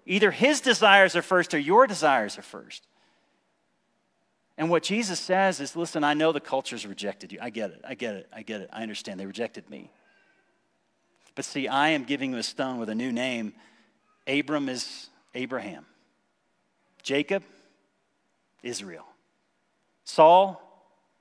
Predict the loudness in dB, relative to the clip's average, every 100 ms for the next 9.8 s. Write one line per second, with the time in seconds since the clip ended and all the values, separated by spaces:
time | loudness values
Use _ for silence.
0 | _ _ _ _ -6 -4 -4 -8 -18 _
1 | _ _ _ _ _ -14 -2 -2 2 0
2 | 0 -10 -20 _ _ _ _ _ _ _
3 | -8 -6 -6 -12 -20 _ _ -20 -12 4
4 | 6 8 6 0 0 -4 -2 -2 -4 -2
5 | 0 0 -2 -10 -14 -20 -20 -20 -6 -6
6 | -4 -6 0 0 0 -2 -2 0 0 0
7 | -2 0 0 0 0 0 -2 -6 -8 -8
8 | -8 -12 -14 -16 -18 -20 -20 _ _ _
9 | _ _ _ _ -4 -4 -4